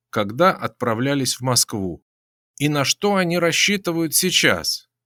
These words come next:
Стенку, комбинированную кольцевую линию неприступных укреплений, тянущихся вдоль мкад, не всякая армия возьмёт штурмом, а эти – безоружные, оборванные, истощённые люди.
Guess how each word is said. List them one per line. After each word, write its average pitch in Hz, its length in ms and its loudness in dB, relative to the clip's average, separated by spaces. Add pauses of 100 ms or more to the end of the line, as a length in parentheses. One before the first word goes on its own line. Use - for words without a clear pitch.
(420)
Стенку, 190 720 -2 (280)
комбинированную 131 960 0
кольцевую 123 580 0
линию 123 380 2
неприступных 107 840 -4
укреплений, 120 800 -4 (300)
тянущихся 107 800 -2
вдоль 104 320 -2
мкад, 151 480 -2 (340)
не 120 160 0
всякая 185 560 0
армия 180 400 2
возьмёт 117 440 0
штурмом, 92 680 -4 (260)
а 110 160 2
эти – 160 480 0 (380)
безоружные, 117 800 0
оборванные, 110 920 0 (240)
истощённые 170 920 0
люди. 95 460 0